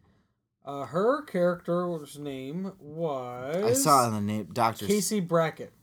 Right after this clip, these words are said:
Speaker 2: Casey, okay, good. But, like, how many times does Pred Max whip them around when he could have killed them in one swipe? Just, like, one hit?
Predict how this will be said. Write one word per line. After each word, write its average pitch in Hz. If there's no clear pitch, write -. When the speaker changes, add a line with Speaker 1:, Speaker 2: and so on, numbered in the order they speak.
Speaker 2:
Casey, 104
okay, 98
good. 95
But, -
like, 156
how 180
many 220
times 165
does 135
Pred 165
Max 147
whip 160
them 165
around 139
when 131
he 135
could 175
have 123
killed 165
them 147
in 131
one 131
swipe? 110
Just, 151
like, 151
one 156
hit? 147